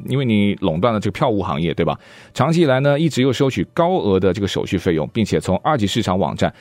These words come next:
还可以获利，就是两边获利。呃，票价又高，又有这个，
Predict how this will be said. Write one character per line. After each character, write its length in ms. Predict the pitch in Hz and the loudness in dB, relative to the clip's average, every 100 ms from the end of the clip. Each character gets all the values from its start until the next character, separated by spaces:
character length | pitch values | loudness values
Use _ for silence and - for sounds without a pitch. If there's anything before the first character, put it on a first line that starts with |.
| - | -16
还 300 | - - 98 | -8 -4 0
可 120 | - 139 | 0 0
以 80 | |
获 240 | 104 - 92 | 0 0 0
利， 100 | 80 | 0
就 160 | - | -2
是 60 | 110 | -2
两 300 | 110 107 78 | 0 0 0
边 180 | 117 190 | 0 2
获 160 | 190 131 | 2 0
利。 200 | 120 - _ _ - | -2 -8 _ _ -10
呃， 240 | - 85 90 | -6 -4 -4
票 180 | - - | -2 0
价 160 | 143 | 2
又 100 | 151 | 2
高， 300 | 127 151 156 - | 2 2 0 -2
又 460 | 143 123 107 104 76 | 0 2 2 0 0
有 220 | 87 69 | -2 -2
这 200 | - 98 | -2 -2
个， 420 | 95 73 60 52 | 0 -2 -2 -6